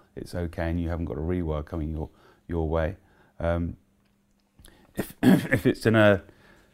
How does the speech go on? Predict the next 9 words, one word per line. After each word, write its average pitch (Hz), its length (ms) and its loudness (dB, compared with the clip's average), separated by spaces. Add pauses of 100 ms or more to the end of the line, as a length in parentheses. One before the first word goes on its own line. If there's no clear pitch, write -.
(180)
licensed 113 480 4
H 104 220 -2
M 104 80 4
O, 95 300 4 (140)
you're 92 140 0
probably 92 280 -4
going 92 160 -2
to 90 140 -8 (180)
definitely 95 360 0